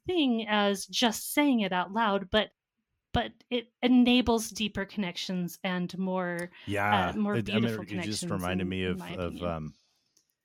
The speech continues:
Speaker 2: uh, shoot, is it, um, looking at relevance theory, right? That we, we don't think literally f-, first, we actually think
Speaker 1: Mm, mm-hmm.
Speaker 2: in, in idiom and then these other kind of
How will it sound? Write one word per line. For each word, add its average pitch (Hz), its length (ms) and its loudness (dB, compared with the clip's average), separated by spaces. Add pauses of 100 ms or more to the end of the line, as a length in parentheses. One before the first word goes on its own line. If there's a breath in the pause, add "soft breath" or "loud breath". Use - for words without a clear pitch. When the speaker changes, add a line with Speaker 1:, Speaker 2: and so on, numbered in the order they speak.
(100)
Speaker 2:
uh, 80 300 -8
shoot, 104 320 -6
is 87 140 -10
it, 87 220 -8
um, 82 380 -6 (160)
looking 98 480 -8
at 98 80 -10
relevance 104 580 -2
theory, 160 440 -2 (680)
right? 113 300 0
That 107 180 0
we, 107 240 0
we 110 120 0
don't 113 320 0
think 120 320 0
literally 120 720 2
f-, - 80 -20 (680)
first, 139 520 -2 (100)
we 117 160 0
actually 104 340 -6
think 110 340 -2
Speaker 1:
Mm, 214 340 -2
mm-hmm. 220 200 -4
Speaker 2:
in, 98 240 0
in 98 240 -4
idiom 113 460 2
and 101 140 -2
then 95 160 -2
these 92 220 -4
other 101 220 0
kind 98 200 -4
of 85 100 -6